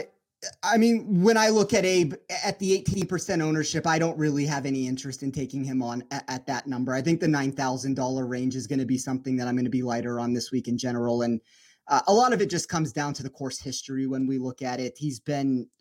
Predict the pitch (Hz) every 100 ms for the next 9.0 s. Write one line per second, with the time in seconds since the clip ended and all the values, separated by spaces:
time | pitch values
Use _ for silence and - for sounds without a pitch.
0 | _ - 165 - - - 151 - 131 -
1 | 147 139 147 143 139 - - 147 131 139
2 | 135 - - 143 127 143 139 131 - 147
3 | 135 - - - 196 185 170 - 156 -
4 | 151 139 147 147 151 151 147 135 139 139
5 | 139 135 _ _ - 240 254 170 165 -
6 | - _ _ _ 175 - 175 165 175 175
7 | 185 - 170 156 147 147 139 143 156 147
8 | 135 127 117 117 113 113 117 113 - 113